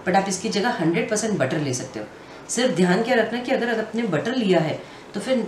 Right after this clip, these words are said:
नमक का प्रोपोर्शन हमको कम करना पड़ेगा। ठीक है, हम बनाना स्टार्ट करते हैं। हम हमेशा बनाने के पहले आप एक बार मैदे को छान लीजिए, ताकि आप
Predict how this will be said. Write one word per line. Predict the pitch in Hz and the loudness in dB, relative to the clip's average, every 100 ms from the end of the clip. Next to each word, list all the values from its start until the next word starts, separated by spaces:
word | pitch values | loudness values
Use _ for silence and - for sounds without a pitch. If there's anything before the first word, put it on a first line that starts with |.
| - | 0
नमक | 151 170 185 | 2 2 0
का | 233 | -2
प्रोपोर्शन | 185 165 160 | -2 -2 -2
हमको | 190 180 226 | -2 -2 -4
कम | 170 131 | -6 -6
करना | - 185 | -8 -10
पड़ेगा। | - - - - - - - - - - - - - - - - - - | -12 -16 -18 -18 -18 -18 -18 -18 -18 -18 -18 -18 -18 -18 -20 -18 -18 -10
ठीक | 262 | -4
है, | 320 - - - | -4 -6 -12 -2
हम | 170 | 2
बनाना | 165 156 208 | 6 6 4
स्टार्ट | 269 220 175 | 4 2 2
करते | 165 - | 0 -2
हैं। | 294 - - - - - | -4 -6 -10 -12 -12 -2
हम | 208 208 | 2 4
हमेशा | 190 202 285 | 4 4 4
बनाने | 190 151 175 | 4 4 4
के | 226 | 2
पहले | 220 156 139 165 - - - - - - - - 165 | 0 0 2 2 0 -6 -14 -8 -6 -6 -8 -2 2
आप | 180 | 4
एक | 196 175 | 4 6
बार | 226 226 | 6 6
मैदे | 180 170 | 4 4
को | 240 | 2
छान | - 190 180 | 2 4 6
लीजिए, | 175 127 139 - - - - - - - 202 | 4 2 -2 -4 -6 -14 -18 -18 -18 0 4
ताकि | 180 277 370 - - - - - - | 4 4 0 0 -10 -14 -14 -16 0
आप | 165 175 - | 2 2 -2